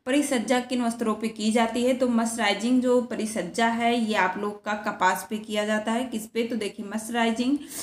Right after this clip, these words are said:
परिसज्जा कपास एवं लिनन पर की जाती है। और किसके लिए की जाती है? तो मर्सराइजेशन में वस्त्र पर कास्टिक सोडे की प्रक्रिया की जाती है। और किस लिए की जाती है? तो इसके चमक को बढ़ाने के लिए। किसके? तो इसकी चमक को बढ़ाने के लिए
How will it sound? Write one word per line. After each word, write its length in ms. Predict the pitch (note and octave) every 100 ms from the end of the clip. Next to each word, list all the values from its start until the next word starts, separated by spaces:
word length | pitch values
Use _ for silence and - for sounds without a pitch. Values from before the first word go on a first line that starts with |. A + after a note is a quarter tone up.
| - -
परिसज्जा 540 | C4 C#4 C#4 G#3+ B3
कपास 500 | B3 A3 G3 G3+ A3
एवं 180 | G#3+ A3+
लिनन 220 | G3+ F3+
पर 260 | G3 - A#3
की 300 | B3+ - F#3+
जाती 380 | F3 D#3+ - D#3+
है। 60 |
और 240 | D#3 F#3+ -
किसके 300 | A3 A3 C4
लिए 200 | C4 C4
की 220 | C4 C4
जाती 360 | B3 A3 A3 A#3+
है? 240 | B3+ D#4+ - - _ - -
तो 380 | B3+ C4+ C4+ A#3
मर्सराइजेशन 880 | B3 B3 A#3 A3 G#3+ G#3+ A3 A3 C4
में 220 | B3+ B3 A3+
वस्त्र 260 | B3 C#4
पर 180 | B3+ B3
कास्टिक 460 | A#3+ - - A#3 A3+
सोडे 360 | A3+ F#3+ G3+
की 380 | G#3 A#3+ D4+ E4
प्रक्रिया 440 | A3 F#3+ F#3+ F#3 G3+
की 240 | G#3 A3
जाती 320 | A3+ G#3+ A3+
है। 60 | C4
और 240 | C4 C4
किस 200 | B3+ C4
लिए 160 | B3 C4
की 180 | C4 B3+
जाती 340 | A#3+ A3 A#3
है? 100 | B3
तो 120 | C4
इसके 280 | C4 A#3+ B3+
चमक 420 | A#3+ A#3 A3 A3+ -
को 80 |
बढ़ाने 460 | A3 G#3 F#3+ F#3+ F#3+
के 120 | F#3
लिए। 140 | E3 D#3+
किसके? 520 | - G#3+ - C4 D#4 - - - -
तो 60 |
इसकी 300 | C4+ C4 C#4+
चमक 440 | C4+ B3 A#3 A#3 A#3
को 180 | B3 B3+
बढ़ाने 560 | A3+ G3 G3 G3 A3+
के 180 | A#3 A#3
लिए 440 | G#3 G#3 A3 C#4+